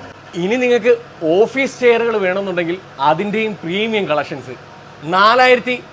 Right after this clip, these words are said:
മുന്നൂറ് രൂപ തൊട്ട് ഓഫീസ് ചെയറുകളും ഓഫറിൽ ഇവിടെ സ്റ്റാർട്ട് ചെയ്യുന്നു. ദേ നാല് തൊള്ളായിരം രൂപ മുതൽ ഇവിടെ വിവിധ തരത്തിലുള്ള വെറൈറ്റി സ്റ്റഡി ടേബിളുകളും. ഇനി സിറ്റ് ഔട്ടിൽ ഇടാൻ നല്ല വെറൈറ്റി ആയിട്ടുള്ള ചെയർ വേണോ? അതിൻ്റെയും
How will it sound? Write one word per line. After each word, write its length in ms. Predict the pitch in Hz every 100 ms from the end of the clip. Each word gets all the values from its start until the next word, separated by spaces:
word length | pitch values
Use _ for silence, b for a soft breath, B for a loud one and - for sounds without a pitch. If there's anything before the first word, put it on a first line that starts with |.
| 160
മുന്നൂറ് 460 | 180 220 254 269 214
രൂപ 80 | 208
തൊട്ട് 180 | 190 202 208 - 156 185
ഓഫീസ് 380 | 247 285 262 247
ചെയറുകളും 380 | 214 202 196 - - 156
ഓഫറിൽ 360 | 220 196 262 233
ഇവിടെ 160 | 196 240 -
സ്റ്റാർട്ട് 220 | 196 165
ചെയ്യുന്നു. 220 | 147 123 117 135
ദേ 100 | 202 220 - - 151 175
നാല് 300 | 214 277 294 233
തൊള്ളായിരം 340 | 226 240 233
രൂപ 100 | 220 214
മുതൽ 140 | 208 208 - 185
ഇവിടെ 200 | 220 254 190
വിവിധ 260 | 208 214 269 311
തരത്തിലുള്ള 400 | 240 240 233 226 220 156
വെറൈറ്റി 420 | 185 226 277 262 262 -
സ്റ്റഡി 340 | - 247 269 - 226
ടേബിളുകളും. 460 | 214 190 151 117 - - - - - - 165
ഇനി 140 | 226 269 -
സിറ്റ് 360 | 208 - 285
ഔട്ടിൽ 240 | 302 311 247
ഇടാൻ 140 | 214 214 202
നല്ല 160 | 170 208 180 147
വെറൈറ്റി 420 | 175 202 240 247
ആയിട്ടുള്ള 260 | 262 226 220 -
ചെയർ 280 | 185 185 233 196
വേണോ? 180 | 143 113 - - - - 135
അതിൻ്റെയും 440 | 175 240 247 254